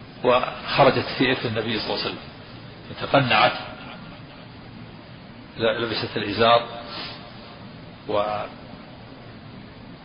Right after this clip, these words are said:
و-، ولبست الخمار ومشت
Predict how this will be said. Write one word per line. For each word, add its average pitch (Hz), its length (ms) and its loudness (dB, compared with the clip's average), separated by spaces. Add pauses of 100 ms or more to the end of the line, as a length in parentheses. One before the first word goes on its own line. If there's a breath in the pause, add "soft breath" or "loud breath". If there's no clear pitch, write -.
(1080)
و-، 107 240 6 (760)
ولبست 113 360 -2
الخمار 117 540 6 (680)
ومشت - 1300 4